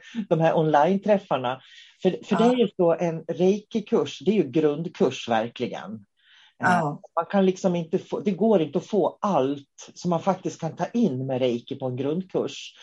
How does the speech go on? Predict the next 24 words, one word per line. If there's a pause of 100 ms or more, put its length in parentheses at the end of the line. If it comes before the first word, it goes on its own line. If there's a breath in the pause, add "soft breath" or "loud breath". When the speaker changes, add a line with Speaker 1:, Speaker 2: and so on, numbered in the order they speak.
(220 loud breath)
Speaker 1:
Utan
det
Speaker 2:
Mm.
Speaker 1:
blir (220)
basic
som
man
får. (400 soft breath)
Och
jag
Speaker 2:
Mm.
Speaker 1:
tycker
det
är
så
roligt
nu
när
vi
kan
ha
de
här
online-träffarna.